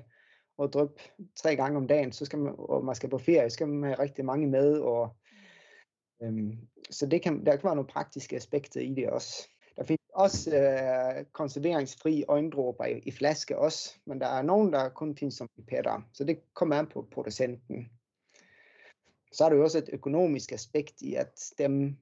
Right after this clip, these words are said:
uden konserveringsmidler, det er jo som regel, øh, en del dyrere end dem uden, end dem med konserveringsmidler.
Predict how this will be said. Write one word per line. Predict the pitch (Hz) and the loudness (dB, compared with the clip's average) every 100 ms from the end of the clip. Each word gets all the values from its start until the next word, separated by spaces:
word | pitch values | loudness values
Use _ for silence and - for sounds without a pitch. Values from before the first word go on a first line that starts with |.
| - | 2
uden | 156 175 | 4 4
konserveringsmidler, | - 127 120 151 147 - 135 135 127 | 0 -6 0 2 2 -2 -2 0 0
det | 139 151 | 4 6
er | 135 | 6
jo | 147 | 4
som | 143 131 123 | 2 -8 -4
regel, | 175 190 127 117 117 117 - | 2 2 2 -2 -10 -14 -8
øh, | 120 117 113 117 117 - _ | -6 -4 -6 -8 -12 -16 _
en | 139 127 | -2 4
del | 156 127 | 4 4
dyrere | 131 139 147 160 156 - | 0 4 6 4 2 -8
end | 123 123 123 - _ | -6 -8 -10 -14 _
dem | - 131 135 - | 0 0 -4 -6
uden, | 139 143 143 143 - | 0 0 0 -4 -2
end | 143 | 2
dem | 147 | 4
med | 143 147 | 4 4
konserveringsmidler. | 143 127 127 135 127 113 139 123 123 123 | 2 -8 -6 -4 -4 -6 -6 -6 -10 -14